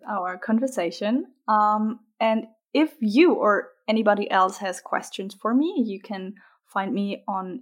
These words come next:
Instagram right now. I'm, um, with the same name. I'm capria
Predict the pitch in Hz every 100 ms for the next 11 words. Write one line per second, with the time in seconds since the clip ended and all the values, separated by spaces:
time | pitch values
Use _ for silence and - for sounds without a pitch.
0 | 214 302 330 311 269 269 269 262 247 240
1 | 233 220 220 226 226 _ _ _ 208 202
2 | 202 202 202 - 196 196 196 202 _ _
3 | _ _ - 214 214 262 311 294 190 190
4 | 196 - 185 185 196 196 - - 208 220
5 | 233